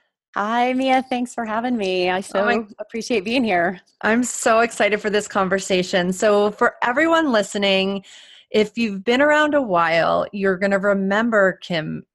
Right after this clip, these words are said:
Speaker 2: Marie because she has been on the podcast before.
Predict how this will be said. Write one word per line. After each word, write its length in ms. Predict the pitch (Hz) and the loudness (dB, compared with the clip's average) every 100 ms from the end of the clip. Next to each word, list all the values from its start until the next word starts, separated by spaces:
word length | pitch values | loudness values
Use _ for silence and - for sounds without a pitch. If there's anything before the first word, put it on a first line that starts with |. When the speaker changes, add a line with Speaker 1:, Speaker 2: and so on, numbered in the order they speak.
| _ | _
Speaker 2:
Marie 360 | 170 156 147 147 | -6 -4 -4 -6
because 320 | 165 165 175 | -6 -4 -4
she 160 | - 190 | -2 0
has 200 | 175 170 | 0 -4
been 420 | 165 190 196 202 | 0 2 2 -2
on 500 | - 175 165 165 160 | -2 0 0 0 -4
the 80 | 170 | -8
podcast 840 | - 160 160 - 160 151 170 - - 180 | -2 -2 -2 -4 -4 -4 -6 -14 -14 -4
before. 640 | 170 - 156 165 302 | -4 -2 -2 0 0